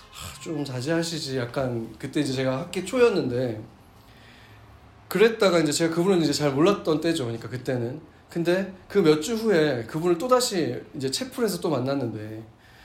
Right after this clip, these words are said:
하필이면 이제 제 건너편 자리에 앉으셨었어요. 근데 그 앞에서 인도하는 분이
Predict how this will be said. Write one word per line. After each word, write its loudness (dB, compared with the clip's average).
하필이면 2
이제 2
제 0
건너편 4
자리에 2
앉으셨었어요. -6
근데 -4
그 2
앞에서 4
인도하는 6
분이 -4